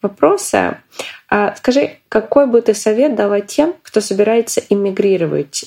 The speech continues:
в любую другую страну, да, можно там не обязательно фокусироваться на Австралии, которые сидят, да, люди, и выбирают, куда ехать, э, да, чтобы работать, чтобы продолжать свою карьеру.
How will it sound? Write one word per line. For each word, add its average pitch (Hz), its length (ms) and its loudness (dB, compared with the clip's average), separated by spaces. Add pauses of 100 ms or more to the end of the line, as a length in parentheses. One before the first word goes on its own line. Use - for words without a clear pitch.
в 170 80 -6
любую 202 340 2
другую 165 320 -2
страну, 185 420 -2
да, 165 180 2
можно 160 360 -2
там 156 400 -4
не 156 160 -2
обязательно 156 640 -4
фокусироваться 160 680 -4
на 160 80 -4
Австралии, 233 500 -2 (320)
которые 220 400 4
сидят, 254 500 -2 (200)
да, 196 240 0
люди, 180 300 0
и 202 180 0
выбирают, 175 560 0
куда 185 560 0
ехать, 190 720 -2
э, 156 760 -6 (260)
да, 190 140 0
чтобы 160 260 0
работать, 160 420 -2
чтобы 160 260 -10
продолжать 160 440 -4
свою 165 160 -6
карьеру. 214 380 -4